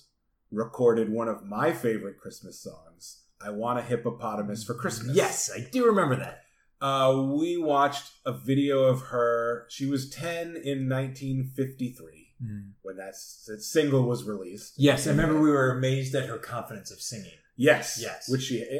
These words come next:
Speaker 1: I mean, people know that song. They know
Speaker 2: Yeah.
Speaker 1: what that confidence was. And she was, like, a local star in Oklahoma
Speaker 2: Mm-hmm.
Speaker 1: City. She did, like, local commercials and stuff.
Speaker 2: Yeah.
Speaker 1: And that was a big, uh, national hit for her.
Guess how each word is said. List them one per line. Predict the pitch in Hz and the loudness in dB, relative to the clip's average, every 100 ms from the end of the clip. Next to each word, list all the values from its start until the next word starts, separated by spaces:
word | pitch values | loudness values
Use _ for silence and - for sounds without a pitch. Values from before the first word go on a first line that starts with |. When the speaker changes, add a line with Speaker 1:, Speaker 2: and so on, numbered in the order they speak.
| 127 | -4
Speaker 1:
I | |
mean, | 147 190 | -4 -4
people | 254 269 | -2 4
know | 175 139 | 6 6
that | 127 | 4
song. | 131 123 143 | 2 2 2
They | 160 | 4
know | 196 | 6
Speaker 2:
Yeah. | 139 | 6
Speaker 1:
what | 135 | 4
that | 113 | -2
confidence | 123 104 - - | -2 -4 -8 -18
was. | - 69 - - _ _ | -18 -16 -18 -20 _ _
And | 143 | -4
she | 139 208 | 0 4
was, | 190 | 4
like, | 165 156 | 6 6
a | 151 139 135 | 8 8 6
local | 123 117 117 127 156 156 147 135 131 | 2 -2 -4 2 4 4 4 2 2
star | - 139 123 120 110 | 0 2 4 4 2
in | 110 | -2
Oklahoma | 107 107 110 107 101 | -4 -4 -6 -6 -4
Speaker 2:
Mm-hmm. | 139 | 0
Speaker 1:
City. | 123 107 - | 0 -2 -6
She | 113 | -6
did, | 107 117 | -4 -4
like, | 110 104 | -4 -4
local | 101 107 104 | -6 -6 -8
commercials | 101 104 90 - 80 - | -10 -10 -14 -16 -20 -20
and | - | -20
stuff. | - - - 123 | -16 -14 -12 -6
Speaker 2:
Yeah. | 113 - - - - - | -6 -6 -14 -20 -20 -12
Speaker 1:
And | 117 | -8
that | 107 | -6
was | 104 | -6
a | - | -8
big, | 101 90 - 135 120 | -12 -12 -8 -6 -4
uh, | 110 | -6
national | 107 123 135 104 85 | -6 -6 -8 -12 -12
hit | 101 - | -12 -12
for | - | -4
her. | 110 165 - | -2 -2 -4